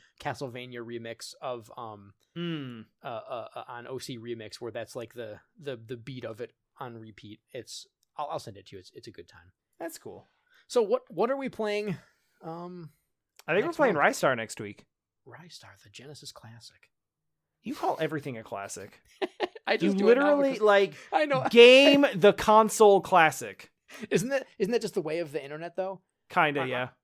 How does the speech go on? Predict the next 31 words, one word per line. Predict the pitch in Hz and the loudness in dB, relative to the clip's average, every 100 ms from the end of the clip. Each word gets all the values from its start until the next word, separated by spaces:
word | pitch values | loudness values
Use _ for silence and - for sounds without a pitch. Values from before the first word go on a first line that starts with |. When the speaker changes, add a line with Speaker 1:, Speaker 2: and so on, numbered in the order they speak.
| _ | _
Speaker 1:
aren't | 170 175 | -10 -8
you | |
supposed, | 165 143 170 | -8 -8 -6
it's, | 202 202 | -6 -6
it's | 208 202 | -8 -8
like | 185 | -8
the | 135 | -6
headlines | 165 170 151 135 | -6 -6 -10 -6
are, | 139 127 - _ _ _ _ 180 - | -4 -4 -8 _ _ _ _ -18 -14
"The, | - 226 | -12 -8
the | 180 | -8
forgotten | - 185 147 202 190 156 | -6 -10 -6 -8 -8 -10
Keanu | - 180 180 185 170 | -10 -8 -6 -6 -8
Reeves | 196 185 139 - _ _ - | -10 -12 -12 -16 _ _ -8
movie | 190 180 | -6 -4
on | 190 190 | -6 -6
Netflix | 196 - - 123 - | -8 -8 -12 -16 -8
that's | 156 139 - _ _ _ _ - | -8 -8 -14 _ _ _ _ -6
dominating | - 220 175 156 151 165 196 175 | -4 -2 -6 -6 -8 -6 -6 -8
viewers," | 156 202 170 147 147 170 139 123 | -10 -10 -8 -12 -10 -8 -8 -8
or | 147 | -10
whatever, | 127 139 131 123 123 | -8 -8 -10 -10 -10
or, | 123 120 117 _ _ - | -10 -10 -14 _ _ -12
"This | 254 | -8
thing's | - 185 175 | -4 -4 -4
terrible, | - 208 180 143 131 - | -8 -4 -2 -4 -8 -6
and | 226 220 | -4 -4
that's | 220 - | -6 -4
a | |
good | 214 233 196 | -6 -4 -8
thing." | - 143 117 | -8 -8 -10